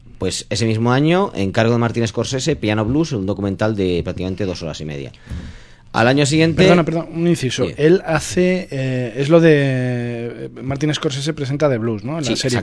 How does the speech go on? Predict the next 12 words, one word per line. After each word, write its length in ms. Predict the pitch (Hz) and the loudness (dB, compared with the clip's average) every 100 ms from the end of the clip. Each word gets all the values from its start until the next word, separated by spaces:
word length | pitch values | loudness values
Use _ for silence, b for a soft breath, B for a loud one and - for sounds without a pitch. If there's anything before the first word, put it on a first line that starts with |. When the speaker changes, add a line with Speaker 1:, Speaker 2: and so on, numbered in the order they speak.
| 113 | -2
Speaker 2:
que 40 | |
Speaker 1:
la 60 | 82 | -2
Speaker 2:
hizo. 60 | 101 | 0
Speaker 1:
serie 180 | 104 104 | 0 0
esa 180 | 113 | 0
de 140 | 104 98 | 0 -2
siete 680 | 107 101 90 85 80 80 78 | -4 -4 -4 -2 -2 -4 0
Speaker 2:
Y 200 | 156 147 | 4 8
él, 280 | 160 185 214 | 8 8 4
en 140 | 151 151 | -2 0
su 160 | 151 143 | 0 0
capítulo, 840 | 131 156 151 180 185 196 196 | 0 0 2 4 4 2 -2